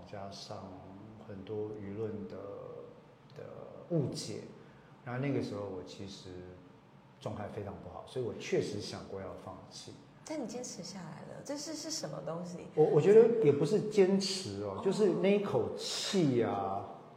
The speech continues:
Speaker 1: 哦，那个灯的那个小小的烛火，就是还正好没有再一个打击来让它灭掉，就没有灭掉。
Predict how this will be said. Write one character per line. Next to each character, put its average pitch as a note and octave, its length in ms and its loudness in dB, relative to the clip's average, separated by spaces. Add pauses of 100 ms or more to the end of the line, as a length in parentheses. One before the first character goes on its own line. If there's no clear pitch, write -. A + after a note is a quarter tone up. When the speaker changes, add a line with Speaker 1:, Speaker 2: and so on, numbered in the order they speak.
(320)
Speaker 1:
哦， G#2+ 360 -4 (760)
那 F3 140 2
个 D#3 100 8 (160)
灯 F#3 240 8
的 D3 120 8
那 D3+ 120 6
个 C3+ 140 6
小 B2+ 260 4
小 G#2 180 2
的 G#2+ 100 0
烛 A2+ 200 -4
火， A2 180 -2
就 D3 140 -2
是 C#3+ 240 2
还 A#2+ 240 -6
正 F#3 180 4
好 G#2+ 260 0 (720)
没 D3 260 4
有 - 240 8
再 G#3+ 160 8
一 C#3 160 6
个 - 100 10
打 F#2 260 2
击 F#2+ 240 -8
来 F#2+ 180 -6
让 G#2+ 180 -6
它 G2+ 180 -8
灭 G#2 300 -6
掉， E2+ 160 -8 (600)
就 C#3+ 100 2
没 C#3 100 0
有 C#3 60 2
灭 A#2 340 -2
掉。 G2+ 140 -4